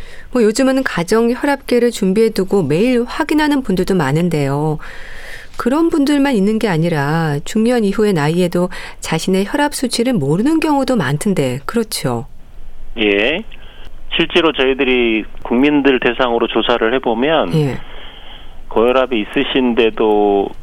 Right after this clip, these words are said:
Speaker 2: 혈압이 있는 것을 모르시는 분들이 한 삼십 내지 사십 퍼센트 정도는 되거든요.
Speaker 1: 예. 흔히 정상 혈압이라고 하잖아요.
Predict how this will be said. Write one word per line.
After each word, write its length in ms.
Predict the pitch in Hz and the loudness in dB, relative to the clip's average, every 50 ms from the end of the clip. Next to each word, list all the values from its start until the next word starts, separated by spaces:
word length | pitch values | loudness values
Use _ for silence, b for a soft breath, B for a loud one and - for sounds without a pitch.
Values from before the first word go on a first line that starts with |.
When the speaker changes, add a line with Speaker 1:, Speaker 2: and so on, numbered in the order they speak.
| - - - - - - | -14 -14 -14 -16 -14 -6
Speaker 2:
혈압이 380 | - 127 127 135 135 123 120 107 | -2 2 2 2 2 2 0 0
있는 300 | 101 107 113 110 107 101 | 0 0 0 0 2 2
것을 520 | 104 98 92 - - 107 98 95 92 92 90 | 2 2 0 0 0 0 0 2 0 -2 0
모르시는 640 | 92 98 107 123 127 - - 117 113 107 104 95 | 2 2 4 4 4 2 0 -2 -2 -2 -2 -2
분들이 440 | 95 92 90 85 - - 98 90 95 | -2 -4 -2 -2 -2 0 0 -2 0
한 260 | 107 107 92 92 92 - | -2 -2 -4 -6 -8 -6
삼십 340 | - 127 135 135 120 - 135 127 | -4 -4 -4 -4 -4 -2 -2 0
내지 220 | 113 104 95 98 - - | -2 0 -2 -2 -2 -2
사십 240 | 117 117 - - - | -2 -2 -4 -6 -4
퍼센트 320 | 117 104 101 101 90 - | -2 -2 0 -2 -2 -4
정도는 340 | - 85 82 80 82 80 82 | -8 -8 -8 -6 -8 -8 -6
되거든요. 580 | - 82 78 - - - - 151 - 82 - - - | -6 -4 -4 -4 -4 -4 -6 -8 -10 -10 -10 -6 -4
Speaker 1:
예. 640 | 151 147 143 135 131 123 123 127 131 127 - 151 147 - - - - - B B B B B B B B B B B B B B B B B B B B B B B - | -2 -2 -2 -2 -4 -4 -6 -6 -6 -6 -6 -8 -8 -8 -8 -8 -8 -8 B B B B B B B B B B B B B B B B B B B B B B B -12
흔히 300 | - - 311 330 339 330 | -6 -2 0 2 2 0
정상 520 | - - - 170 165 190 214 311 320 359 | 0 -4 -2 0 0 0 0 0 0 2
혈압이라고 1000 | 359 381 359 339 330 302 294 262 262 247 233 - - 214 208 196 190 180 160 - - | 2 2 2 2 0 0 0 0 0 0 0 0 0 0 2 2 2 2 0 0 -2
하잖아요. 800 | 190 - 202 - 190 175 165 147 135 127 127 127 131 139 139 | -4 -6 -4 -4 -2 -2 -2 -2 -2 -2 -4 -4 -4 -4 -6